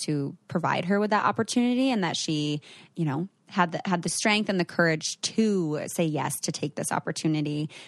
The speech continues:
Um, so just again, wanna give a major, major thank you to Laura for sharing parts of her story with us. Um, would love to do a full episode with her and with Carla Marie, since she has not been a guest on the podcast until now.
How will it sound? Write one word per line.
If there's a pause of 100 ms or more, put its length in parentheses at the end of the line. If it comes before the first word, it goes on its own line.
(120)
Um,
so
just
again,
wanna
give
a
major,
major
thank
you
to
Laura
for (300)
sharing
parts
of
her
story
with
us. (160)
Um,
would
love
to
do
a
full
episode
with
her (380)
and
with
Carla
Marie,
since
she
has
not
been
a
guest
on
the
podcast
until
now.